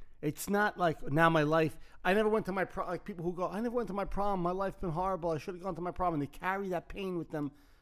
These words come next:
for freaking years, or they didn't do this, and they carry that, "I didn't do this," and they carry that. And it's carrying the past, right? It's carrying that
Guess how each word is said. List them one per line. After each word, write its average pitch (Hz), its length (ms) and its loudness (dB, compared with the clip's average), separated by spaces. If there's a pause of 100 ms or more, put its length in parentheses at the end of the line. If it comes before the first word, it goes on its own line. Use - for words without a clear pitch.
(160)
for 208 100 -14
freaking 226 580 -6
years, 175 400 -4
or 160 140 -2
they 170 140 2
didn't 180 220 -2
do 170 140 0
this, 170 280 -2
and 143 100 -4
they 139 80 -10 (180)
carry 220 380 -2
that, 139 300 -8 (240)
"I 170 140 0
didn't 180 240 -2
do 190 140 -4
this," 156 220 -2
and 147 100 -4
they 147 100 -6
carry 202 480 -8
that. 131 280 -10 (500)
And 147 80 -8
it's - 80 -14
carrying 151 460 -4
the 151 80 -4
past, - 540 -4
right? 139 180 -6
It's - 160 -10
carrying 151 540 0
that 135 340 -6